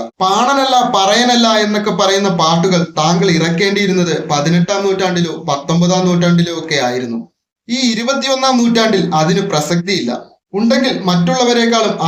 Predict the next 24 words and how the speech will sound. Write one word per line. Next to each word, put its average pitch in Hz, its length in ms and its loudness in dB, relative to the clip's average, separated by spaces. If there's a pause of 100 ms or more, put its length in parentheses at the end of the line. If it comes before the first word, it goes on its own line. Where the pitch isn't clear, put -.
ആനുകൂല്യങ്ങളും 226 760 0
നിയമസംരക്ഷണവും 214 1000 -2
ഒക്കെ 202 140 -2
നേടിയെടുക്കുന്ന 190 720 0
സ്ഥലങ്ങളിൽ 180 600 0
ചെന്ന് 170 320 -4 (640)
"ഞാൻ 190 220 0 (100)
പാണനല്ല, 240 540 2 (180)
പറയനല്ല, 226 480 2 (160)
പിന്നോക്ക 214 360 -2
ജാതിക്കാരനല്ല" 208 800 0 (240)
എന്നൊക്കെ 190 320 0 (100)
പാടാനുള്ള 175 520 2 (200)
ധൈര്യമുണ്ടോ? 151 540 0 (480)
അവസാനമായി 247 600 2
ഞാൻ 240 200 2
ഒരു 226 200 0
കാര്യം 190 320 0
കൂടി 190 140 0
പറയട്ടെ. 156 400 -2 (460)
ഞാനും 220 460 0
പാണനല്ല, 214 500 0 (180)
പറയനല്ല, 175 500 0 (220)
നീ 165 120 0